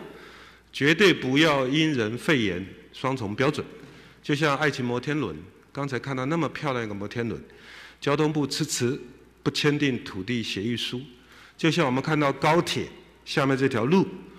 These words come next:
从阿莲北上这条路，为什么台南可以通，而高雄不能通？像这些点点滴滴，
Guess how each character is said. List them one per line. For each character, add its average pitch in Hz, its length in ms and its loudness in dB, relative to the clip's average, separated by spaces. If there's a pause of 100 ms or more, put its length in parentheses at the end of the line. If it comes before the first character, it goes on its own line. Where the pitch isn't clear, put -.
(280)
从 117 160 -6
阿 143 320 2
莲 110 200 0
北 107 200 -2
上 113 240 -4
这 110 100 -6
条 98 140 -6
路， 139 200 0 (560)
为 196 140 8
什 139 140 2
么 127 80 2
台 127 240 0
南 139 160 2
可 139 100 0
以 110 80 2
通， 120 320 -6 (300)
而 117 120 -2
高 165 320 4
雄 98 280 -2
不 110 100 -4
能 90 160 -8
通？ 90 220 -16 (840)
像 185 180 0
这 190 140 2
些 175 180 4
点 165 320 2
点 117 220 2
滴 147 160 0
滴， 151 240 -2